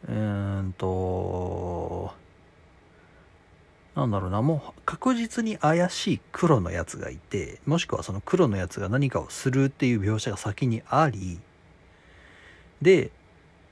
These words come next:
その黒の人を、で、こっちももう、いや、なんだろう、黒ってわ、もうほぼ、ほぼ確信してるんだけど、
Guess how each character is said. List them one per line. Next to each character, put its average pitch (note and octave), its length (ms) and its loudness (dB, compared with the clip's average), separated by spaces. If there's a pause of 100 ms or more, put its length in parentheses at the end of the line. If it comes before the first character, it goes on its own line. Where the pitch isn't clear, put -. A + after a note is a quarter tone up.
(1080)
そ - 1000 -4
の G3+ 280 2
黒 B3 300 2
の B2 180 2
人 - 240 -4
を、 C3+ 320 4 (640)
で、 E3+ 160 4
こ F3+ 200 0
っ F3+ 40 0
ち - 140 0
も A#2 180 4
も A2 260 2 (280)
う、 - 40 -14
い - 40 -2
や、 A2 100 2
な A#2+ 120 4
ん G#2+ 40 2
だ G2 80 0
ろ F2 60 -4
う、 - 80 -8
黒 F#3+ 220 6
っ - 60 2
て - 240 -8
わ、 B2 220 4 (120)
も E3+ 160 4
う - 20 4
ほ - 180 -4
ぼ、 G3 140 10 (120)
ほ A#3 140 4
ぼ A#2 160 4 (440)
確 D#3+ 220 2
信 F3 240 4
し - 80 0
て F3+ 120 4
る E3 160 4
ん D3 120 4
だ A#2+ 120 4
け C#3 140 0
ど、 D#3 280 2